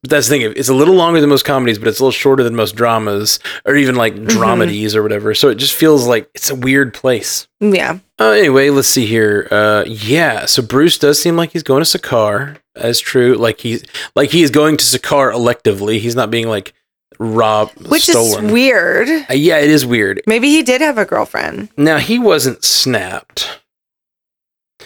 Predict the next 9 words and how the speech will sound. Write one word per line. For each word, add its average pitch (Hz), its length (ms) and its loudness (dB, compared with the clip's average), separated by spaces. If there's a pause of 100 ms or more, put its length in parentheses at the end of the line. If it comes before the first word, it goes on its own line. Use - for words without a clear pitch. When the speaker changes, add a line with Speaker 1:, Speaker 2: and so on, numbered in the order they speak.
(140)
Speaker 1:
So 135 800 4 (360)
in 165 140 0
that 175 180 2
five 139 380 -2
years, 107 420 -2
we 123 120 -2
know 135 240 2
that - 240 -2
Carol 165 840 0